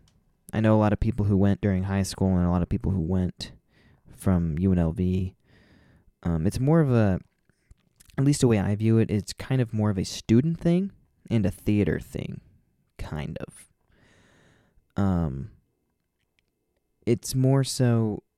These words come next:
like, I mean, not necessarily. I mean, there's something for everybody, but I think it's definitely geared more towards helping students out, more so than anyone else.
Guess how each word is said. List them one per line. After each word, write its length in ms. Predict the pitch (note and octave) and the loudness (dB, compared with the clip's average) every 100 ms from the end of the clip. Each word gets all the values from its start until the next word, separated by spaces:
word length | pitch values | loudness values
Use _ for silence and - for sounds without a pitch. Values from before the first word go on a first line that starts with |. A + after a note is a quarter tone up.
| - | -4
like, 720 | G#2 G#2 G2 - - - _ _ _ _ _ _ _ _ _ _ _ _ _ _ _ _ _ _ _ _ - | -2 0 -2 -8 -20 -20 _ _ _ _ _ _ _ _ _ _ _ _ _ _ _ _ _ _ _ _ -6
I 160 | G#2 D#3 | -4 0
mean, 220 | G3+ F#3+ | 0 2
not 140 | G3 | 2
necessarily. 360 | F#3 C3+ A#2 F2 | 2 2 2 0
I 60 | |
mean, 100 | C#3 | 0
there's 140 | D3+ D#3 | -2 -2
something 200 | E3 A#2+ | -4 -4
for 140 | - | -2
everybody, 440 | F#2+ G2+ A2 B2+ B2+ - - | -2 0 0 0 -4 -14 -8
but 160 | - A#2 - | 0 2 2
I 100 | A#2 | -2
think 300 | - C3+ B2 | 0 -4 -4
it's 120 | - | 0
definitely 340 | G#2 A2+ A2 | -2 0 -4
geared 420 | F#2 G2 G2 F#2+ - | -2 -2 0 -2 -4
more 300 | F#2+ G2 G2 | -2 0 0
towards 300 | - G2 - | 0 -2 0
helping 340 | F#2+ - F2+ | -2 0 -2
students 680 | E2 - - E2+ G2+ F3 F#3 | -4 -10 -4 0 2 2 0
out, 280 | F#3+ G#3 - _ _ | -2 -2 -6 _ _
more 220 | A#2+ A#2+ A#2+ | -2 -2 -2
so 320 | - B2 C3 | 0 2 2
than 220 | A#2 A2 | 2 0
anyone 320 | G#2 A2+ A2+ | 0 0 2
else. 340 | A2+ D3+ - | 0 -2 -6